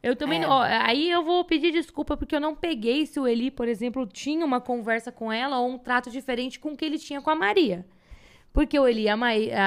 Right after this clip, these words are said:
Speaker 1: a Maria era pura putaria. Eles estavam na putaria e estavam os dois ali na putaria com, na putaria consensual,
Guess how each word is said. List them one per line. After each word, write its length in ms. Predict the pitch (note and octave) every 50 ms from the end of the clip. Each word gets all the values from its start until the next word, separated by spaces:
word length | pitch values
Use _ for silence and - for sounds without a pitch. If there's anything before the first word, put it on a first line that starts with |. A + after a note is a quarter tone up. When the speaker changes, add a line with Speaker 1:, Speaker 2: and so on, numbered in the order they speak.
| F#3+
Speaker 1:
a 60 | F#3+
Maria 340 | G3 G#3+ G#3 G3+ G#3+ G#3+ G#3+
era 220 | A#3 C#4 D#4+ F#4 G4+
pura 260 | - - D#4+ D#4 E4
putaria. 560 | E4 - F4 - G#4+ A#4+ A#4+ F4+ C#4+ A#3+ G#3+
Eles 160 | G#3+ G#3+ A3
estavam 240 | - - A#3+ A3 A#3+
na 120 | B3+ B3+
putaria 500 | - - C4+ - - D4 C#4+ B3+ C#4 D4
e 140 | D#4+ F4+ G4
estavam 280 | G4 G4 F#4+ F#4+ G4 G4+
os 60 | F#4
dois 240 | C4 F4 F#4 F#4+ -
ali 220 | F#4+ F4+ F4+ F4
na 100 | F#4 G4
putaria 500 | F#4+ - F#4+ - G#4 G4 D4+ E4 F4+ G4+ G4
com, 340 | - - G4 G4 G4+ F#4+ - - - - - -
na 100 | D4 D#4+
putaria 480 | D#4 - F4 - F4+ E4+ E4 F4 F4
consensual, 920 | F4 F4 F4+ G4 F#4+ - G4+ G4+ F#4+ - - B4+ C5 G#4 A#3 G3+ G3 - _